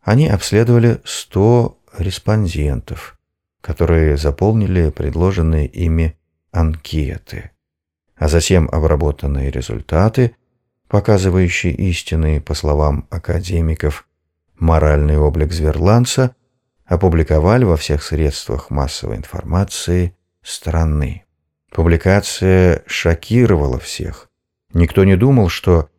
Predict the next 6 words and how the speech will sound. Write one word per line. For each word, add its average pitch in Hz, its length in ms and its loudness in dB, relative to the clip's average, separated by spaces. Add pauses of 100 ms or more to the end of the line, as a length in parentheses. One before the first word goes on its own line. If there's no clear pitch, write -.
(160)
дела 90 380 2
обстоят 95 540 0
плохо 85 840 0
до 82 120 0
такой 87 360 0
степени. - 680 -6